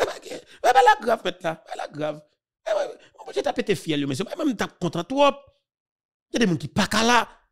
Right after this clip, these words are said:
Comme si on vient faire ou même tout comme jeune garçon, ou après péter parole criminel, parce que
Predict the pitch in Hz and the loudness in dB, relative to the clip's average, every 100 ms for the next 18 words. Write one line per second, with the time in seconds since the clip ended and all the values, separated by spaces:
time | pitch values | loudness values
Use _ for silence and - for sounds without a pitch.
0 | _ _ _ _ 226 - 220 196 196 - | _ _ _ _ -4 2 4 4 2 4
1 | 339 302 302 359 311 262 214 214 208 254 | 6 8 6 6 4 4 6 6 4 4
2 | 285 294 - _ _ - 208 214 202 196 | 6 4 2 _ _ 0 2 4 2 2
3 | 185 180 - 285 277 294 262 214 - 220 | 4 2 4 6 8 8 6 4 4 2